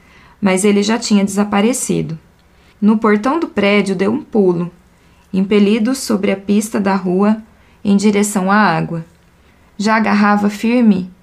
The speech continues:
a amurada, como um faminto à comida.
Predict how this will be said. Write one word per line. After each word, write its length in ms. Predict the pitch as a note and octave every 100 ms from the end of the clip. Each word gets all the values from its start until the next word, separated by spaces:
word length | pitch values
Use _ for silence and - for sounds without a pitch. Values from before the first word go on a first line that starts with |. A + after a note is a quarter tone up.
| _ -
a 140 | F#3+
amurada, 720 | G3 F#3+ F3 E3+ E3+ F#3+ A#3 A#3+ - _ _ _ -
como 240 | G#3+ A3
um 60 | A3
faminto 840 | A3+ G#3 G3+ G#3+ C4+ - C#4 C#4+ - _ _ _ _ _ _ _ -
à 100 | G#3
comida. 600 | G#3+ A#3 F3+ E3 D#3+